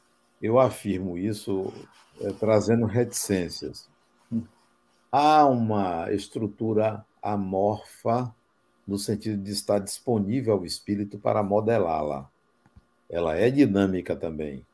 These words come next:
Speaker 1: A matéria é algo dinâmico, mas a matéria está a serviço da modelagem do espírito. Então,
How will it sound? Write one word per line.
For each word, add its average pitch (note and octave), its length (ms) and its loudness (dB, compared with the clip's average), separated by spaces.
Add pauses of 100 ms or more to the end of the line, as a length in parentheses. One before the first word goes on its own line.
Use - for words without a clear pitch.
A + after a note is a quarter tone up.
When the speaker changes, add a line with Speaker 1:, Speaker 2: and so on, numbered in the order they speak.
(420)
Speaker 1:
A F2 100 -6
matéria F#2+ 960 4
é G2+ 180 2
algo F#2 400 4
dinâmico, F2 920 -4 (920)
mas G2+ 240 2
a B2 60 6
matéria A#2 500 4
está A#2+ 280 0
a A#2 60 0
serviço G#2+ 640 -4
da G#2 180 2
modelagem G#2+ 1000 4
do F2 140 -8
espírito. C#2+ 760 -10 (1120)
Então, F#2 460 -2